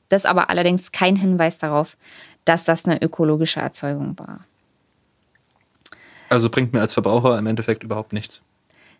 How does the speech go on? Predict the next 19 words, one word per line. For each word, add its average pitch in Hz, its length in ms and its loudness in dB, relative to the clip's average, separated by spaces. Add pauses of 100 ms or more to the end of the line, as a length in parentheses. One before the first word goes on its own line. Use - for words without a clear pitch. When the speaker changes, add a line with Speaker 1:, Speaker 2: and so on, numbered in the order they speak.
(180)
Speaker 1:
Nee, 170 280 -2 (100)
also 185 220 -2
hier 233 340 0
sollte 233 340 2
man 214 200 0
immer 208 320 0 (120)
Speaker 2:
<laughs> - 80 -16
Gut 196 100 -6
zu 220 60 -4
Speaker 1:
darauf, 202 240 4 (120)
Speaker 2:
wissen. 139 140 0 (100)
Speaker 1:
genau, 190 480 0
darauf 196 360 0
achten, 240 640 -2 (400)
wo 233 180 4
kommen 208 340 0
die 185 120 2
Erzeugnisse 165 760 -6
her. 170 400 -8